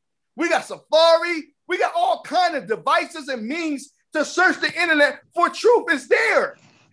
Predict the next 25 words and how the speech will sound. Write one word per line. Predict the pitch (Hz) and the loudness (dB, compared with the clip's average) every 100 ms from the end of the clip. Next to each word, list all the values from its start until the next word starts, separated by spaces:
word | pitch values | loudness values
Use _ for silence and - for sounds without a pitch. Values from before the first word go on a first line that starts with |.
| _ | _
Daniel | 170 381 403 359 | -2 2 2 0
saw | - 403 392 | -2 -2 -4
this | 349 | -4
in | 339 359 | -4 -4
his | 339 311 | -4 -4
day. | 202 392 392 240 147 _ _ _ _ _ _ _ - | 0 2 2 0 -6 _ _ _ _ _ _ _ -4
He | 403 | -2
saw | 415 403 427 | 0 0 2
that | 381 349 | 2 0
knowledge | 339 311 | -2 -2
was | 277 262 | -4 -8
gonna | 302 | -6
be | 294 | -4
increased. | 247 - 359 208 - _ - | -6 -6 -8 -8 -16 _ -8
So | 359 | -2
now | 392 392 381 | 4 4 6
we're | 370 | 4
out | 370 359 | 4 2
of, | 285 311 | -2 -4
without | 302 349 359 | -2 0 0
a | 294 | -2
res-, | 285 - - | -6 -8 -4
an | 240 | -4
excuse | - - 587 587 - | -6 -6 -4 -4 -4
now. | 226 165 | -4 -6